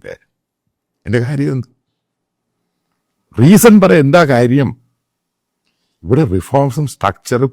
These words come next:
കൊണ്ടുവരാൻ ഇവര് തയ്യാറാവത്തില്ല. കോൺഗ്രസ് പാർട്ടി ഇവർക്ക് വോട്ട്, ഇവരുടെ വോട്ട് മാത്രം മതി. അതാണ് ആ, അതിനെയാണ് റവല്യൂഷനൈസ് ചെയ്ത് ട്രിപ്പിൾ തലാക്ക് മറ്റുള്ള ഓരോ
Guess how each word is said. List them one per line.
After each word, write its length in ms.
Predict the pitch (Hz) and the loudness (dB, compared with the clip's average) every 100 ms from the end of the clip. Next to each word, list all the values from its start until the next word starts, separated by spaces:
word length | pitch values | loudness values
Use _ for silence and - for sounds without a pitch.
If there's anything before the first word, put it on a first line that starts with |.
| - | -4
കൊണ്ടുവരാൻ 480 | 104 104 120 120 120 104 | -6 -2 -2 -2 -4 -4
ഇവര് 180 | 117 110 | -4 -4
തയ്യാറാവത്തില്ല. 720 | 92 98 92 78 71 67 57 - _ _ _ _ 147 | -6 -6 -6 -6 -8 -12 -14 -16 _ _ _ _ 4
കോൺഗ്രസ് 360 | 196 165 - - | 4 4 0 0
പാർട്ടി 220 | 135 135 | -2 -2
ഇവർക്ക് 240 | 120 117 131 104 | -4 -4 -2 0
വോട്ട്, 240 | 131 - 113 | 0 -2 -2
ഇവരുടെ 240 | 123 123 107 | 0 2 2
വോട്ട് 240 | 117 - 104 | 2 0 -2
മാത്രം 300 | 87 76 73 69 | -4 -6 -10 -12
മതി. 200 | - 71 _ _ _ _ _ _ _ _ _ _ - | -14 -20 _ _ _ _ _ _ _ _ _ _ -6
അതാണ് 300 | 104 165 165 82 107 | -2 -2 -2 0 4
ആ, 40 | 180 180 - 110 | 4 2 -2 0
അതിനെയാണ് 540 | 175 220 196 151 160 170 _ _ _ _ 101 | 4 4 2 0 -4 -6 _ _ _ _ -2
റവല്യൂഷനൈസ് 760 | 113 160 196 202 - 160 156 147 | 2 4 6 4 0 -2 0 -2
ചെയ്ത് 160 | 143 131 | -4 -4
ട്രിപ്പിൾ 240 | 127 147 156 139 | -4 -2 -2 2
തലാക്ക് 360 | 139 127 127 123 110 | 2 2 0 -2 -4
മറ്റുള്ള 340 | - 131 131 120 | -4 -2 0 2
ഓരോ 160 | 120 | 2